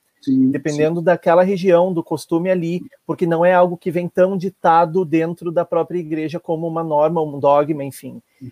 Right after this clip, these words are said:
Speaker 2: Mas a gente tem que caminhar pro final, porque não podemos te manter aqui pra sempre.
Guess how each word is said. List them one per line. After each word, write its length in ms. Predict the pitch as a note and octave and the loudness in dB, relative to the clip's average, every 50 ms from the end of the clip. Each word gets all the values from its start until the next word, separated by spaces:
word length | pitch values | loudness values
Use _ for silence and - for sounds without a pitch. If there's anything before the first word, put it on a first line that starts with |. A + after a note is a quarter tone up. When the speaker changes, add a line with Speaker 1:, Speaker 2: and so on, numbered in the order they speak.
| _ _ | _ _
Speaker 2:
Mas 320 | - F3+ G3 A3+ A#3 A#3 | 0 0 2 2 0 0
a 60 | G3+ D#3+ | -2 -2
gente 240 | D#3 F3 D#3+ - | -2 -4 -8 -6
tem 120 | - F3+ E3+ | -8 -8 -8
que 120 | - _ | -8 _
caminhar 360 | - F#3+ F3+ F3+ F3 E3 D#3 | -4 -4 -2 -2 0 0 -2
pro 120 | D#3 - D#3 | -2 -4 -8
final, 440 | - - F3+ E3+ D#3+ D3+ D#3 F3+ F3 | -8 -6 -4 -2 0 2 2 2 2
porque 180 | - D#3+ F3+ | 0 -4 -6
não 120 | E3 D#3 D3 | -6 -6 -4
podemos 320 | - D#3 D#3 D#3+ D#3+ D3+ | -4 -2 -2 -2 -4 -4
te 80 | - E3+ | -8 -8
manter 200 | D#3+ D3+ - D#3+ | -6 -4 -4 -4
aqui 180 | - - D#3 | -4 -4 -4
pra 180 | C3+ D#3 D#3+ F#3 | 0 0 0 0
sempre. 680 | - - F#3 E3+ - F#3+ E3+ F#3+ G#3+ - G3 G3+ G3 | 2 0 0 0 2 0 -2 -2 -2 -2 -2 -2 -4